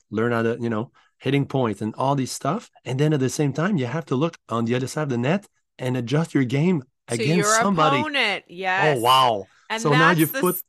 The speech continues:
Speaker 1: a component of
Speaker 2: Yep,
Speaker 1: you have
Speaker 2: that's
Speaker 1: to
Speaker 2: the
Speaker 1: look at
Speaker 2: hard
Speaker 1: who you're
Speaker 2: thing
Speaker 1: playing.
Speaker 2: to get beginners or intermediate to think about the other side of the net.
Speaker 1: For sure. I mean, I've got students, even this week again, that says, I'm like,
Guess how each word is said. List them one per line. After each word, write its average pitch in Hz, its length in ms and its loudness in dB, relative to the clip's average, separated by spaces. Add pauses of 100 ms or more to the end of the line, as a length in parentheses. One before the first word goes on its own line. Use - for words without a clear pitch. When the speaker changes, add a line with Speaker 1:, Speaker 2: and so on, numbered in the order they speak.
Speaker 1:
a 120 60 -10
component 151 680 0
of 113 220 -2
Speaker 2:
Yep, 226 320 0
Speaker 1:
you 123 200 -4
have 220 200 2
Speaker 2:
that's - 20 -12
Speaker 1:
to 139 80 2
Speaker 2:
the - 0 -
Speaker 1:
look - 220 4
at 262 80 4
Speaker 2:
hard 277 160 4
Speaker 1:
who 127 80 -2
you're 151 180 4
Speaker 2:
thing 240 120 0
Speaker 1:
playing. 269 160 0
Speaker 2:
to - 20 -
get 226 260 0 (300)
beginners 214 640 -4
or 208 100 -6
intermediate 214 680 -4
to 202 100 -10
think 220 340 -8
about 196 300 -4
the 190 140 -8
other 196 320 -6
side 190 400 -4
of 180 100 -10
the 180 80 -12
net. 196 320 -4 (580)
Speaker 1:
For 110 100 -8
sure. 175 460 0 (220)
I 113 60 -8
mean, 127 240 -2 (240)
I've 143 120 -8
got 151 160 -2
students, 151 800 -2 (440)
even 156 360 2
this 143 200 0
week 151 300 0
again, 135 580 0 (260)
that 120 180 -4
says, 123 420 0 (380)
I'm 107 100 -6
like, 113 240 -6